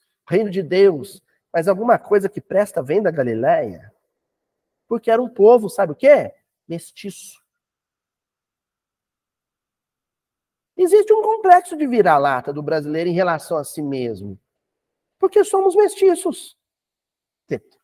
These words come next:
todos os povos são mestiços. A diferença é que tem uns que sabem que são e outros fingem que não sabem. <laughs> A mestiçagem é, é, é, é a natureza. O homem é mestiço, né?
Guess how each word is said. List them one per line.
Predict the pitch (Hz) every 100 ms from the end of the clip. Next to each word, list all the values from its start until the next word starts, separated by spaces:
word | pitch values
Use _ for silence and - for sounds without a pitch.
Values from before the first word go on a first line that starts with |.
| _
todos | - 277 151
os | 127
povos | - 156 175 156 120
são | -
mestiços. | 117 110 - - 107 - - - - _ _ _ _ _ _ _ -
A |
diferença | - 311 294
é | -
que |
tem | 320 254
uns | 277
que | - 311
sabem | - - 240 190 208
que | 214
são | 202 233 247
e | 254
outros | 254 254 - 254 - - _ _ _ _ _ _ _ _ _ -
fingem | 247 240 240
que | 247
não | 233 226
sabem. | - 170 151 135 123
<laughs> | 196 175 156 202 247 233 262 - - _ _ _ _ _ _ _ _ _ _
A | - 262
mestiçagem | 330 - 311 - 233 254 330
é, | 381 370 320
é, | - 233 - 220 247
é, | - -
é | 226
a | 277 294
natureza. | 202 262 226 226
O | 190
homem | 220 277 285
é | 247 285
mestiço, | 233 - 214 202 -
né? | 127 156